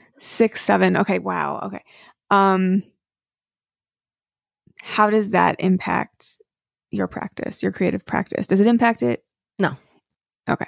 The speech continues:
Speaker 2: Those, those are just two things about me.
Speaker 1: Cool.
Speaker 2: I'm, I'm a mother, I'm an artist.
Speaker 1: Yeah, sweet.
Speaker 2: Um, learning,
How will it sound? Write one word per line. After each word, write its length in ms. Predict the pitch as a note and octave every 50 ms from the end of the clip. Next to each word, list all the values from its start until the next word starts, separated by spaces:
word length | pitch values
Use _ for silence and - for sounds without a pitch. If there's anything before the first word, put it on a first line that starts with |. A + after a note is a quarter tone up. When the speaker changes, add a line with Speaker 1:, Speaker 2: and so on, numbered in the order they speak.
| - _ _ _ _ _ _ _
Speaker 2:
Those, 220 | - G#3+ G3+ -
those 260 | - - F#3+ G#3 G#3 G#3
are 80 | G#3
just 220 | F#3+ G3 F3+ - -
two 120 | - F3
things 240 | - E3 C#3+ D3+ D3
about 220 | C#3 C#3 C3 -
me. 140 | - A2+ C3+ _ _ _ _ _ _ _ _ _ _ _ _ _ _ _ _ _ -
Speaker 1:
Cool. 200 | - G#3 G3+ - _ _
Speaker 2:
I'm, 120 | - F#3 F#3 - -
I'm 100 | F3 F3
a 80 | F3
mother, 220 | D#3+ D#3 D3+ D#3 D3+
I'm 100 | D3+ D3+
an 60 | C#3+
artist. 400 | - - - - - - - - _ - - - - -
Speaker 1:
Yeah, 240 | G#3 G3+ F#3+ G3 G3 -
sweet. 280 | - - E3+ D#3+ - _ -
Speaker 2:
Um, 380 | F#3 F3 E3 D#3 D3+ E3 E3 E3+ - - - _ - _ -
learning, 840 | G3 G#3 G#3 G#3+ G#3+ G3+ G3 G3 F#3+ F3+ F3 F3 E3+ E3+ E3 F3 E3+